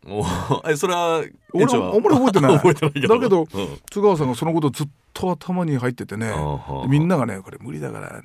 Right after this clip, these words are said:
Speaker 2: で、や、言ったんだって。
Speaker 1: うん。
Speaker 2: それでも、「いや、俺園長と約束したから、絶対動物園の動物園通る」っつって。
Speaker 1: はーはーはー。
Speaker 2: もう曲げなかったんださ。
Speaker 1: あー、そうです。
Speaker 2: 何しかかったか分かんないけど、
Speaker 1: うんうん。
Speaker 2: ずーっとそこで。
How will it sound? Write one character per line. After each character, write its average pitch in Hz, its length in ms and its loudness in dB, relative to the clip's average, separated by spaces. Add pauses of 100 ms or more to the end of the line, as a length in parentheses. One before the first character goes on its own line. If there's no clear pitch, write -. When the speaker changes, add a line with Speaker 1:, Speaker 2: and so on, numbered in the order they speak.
(140)
Speaker 2:
で、 151 200 0
や、 131 100 4
言 120 280 -6
っ - 20 -8
た - 240 0
ん 151 40 0
だ 110 100 -2
っ - 20 -14
て。 - 180 -6
Speaker 1:
う 123 80 -6
ん。 156 40 -10
Speaker 2:
そ 120 40 -6
れ 127 60 -4
で 131 80 -2
も、 120 160 -2 (340)
「い - 20 -12
や、 120 80 -6
俺 113 220 -4
園 123 80 0
長 110 140 -6
と 98 80 -8
約 95 100 -12
束 - 140 -12
し - 20 -16
た - 80 -14
か - 80 -16
ら、 - 160 -20
絶 - 260 -14
対 139 140 -4
動 123 140 0
物 117 180 -6
園 98 240 -10
の 101 100 -12
動 101 120 -8
物 98 120 -14
園 98 100 -14
通 110 100 -12
る」 95 100 -12
っ - 0 - (100)
つ - 100 -18
っ - 100 -20
て。 139 80 4
Speaker 1:
は 113 60 0
ー - 20 -14
は 71 400 -8
ー - 220 -18
は 64 120 -10
ー。 - 60 -6
Speaker 2:
も 120 260 -4
う 117 60 -8
曲 135 140 2
げ 151 60 6
な 175 60 6
か 160 60 2
っ 147 60 0
た - 160 -16
ん - 40 -16
だ - 140 -18
さ。 - 180 -20
Speaker 1:
あ - 20 -18
ー、 71 200 -16
そ - 380 -16
う 71 40 -18
で 67 100 -18
す。 123 120 -8
Speaker 2:
何 135 200 4
し 190 80 2
か - 80 -4
か 131 80 -2
っ - 40 -6
た 113 80 -2
か 107 60 -4
分 107 60 -4
か 117 60 -4
ん 117 80 -2
な 117 120 0
い 107 40 -8
け 98 60 -12
ど、 104 120 -2
Speaker 1:
う 78 80 -2
ん 78 120 -2
う - 20 -4
ん。 71 60 -8
Speaker 2:
ず - 80 -12
ー - 640 -14
っ - 60 -20
と 135 100 -4
そ 123 100 -6
こ 123 100 0
で。 110 280 -4